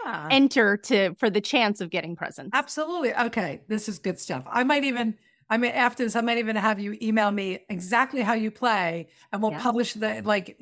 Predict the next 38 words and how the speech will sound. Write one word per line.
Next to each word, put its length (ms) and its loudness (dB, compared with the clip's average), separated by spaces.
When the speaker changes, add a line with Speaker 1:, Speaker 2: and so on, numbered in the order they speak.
Speaker 1:
here's 280 2
an 80 0
idea. 260 0
If 100 -6
you 80 0
don't, 200 0
if 140 -6
you 60 -2
don't 140 2
wanna 140 0
come 140 -6
up 100 4
with 120 -2
it 40 -2
yourself, 300 0
you're 100 -4
not 180 0
that 160 0
person 340 -2
that 100 0
wa-, 120 -2
here, 320 2
you 60 -6
know, 140 2
it's 100 -4
Steal 300 0
Tara's 440 0
Game 220 -2
Night 400 -4
Pokeno. 420 -2
I 120 0
love 260 4
that. 100 2
I 60 2
never 220 2
heard 160 0
of 60 -4
that. 200 -4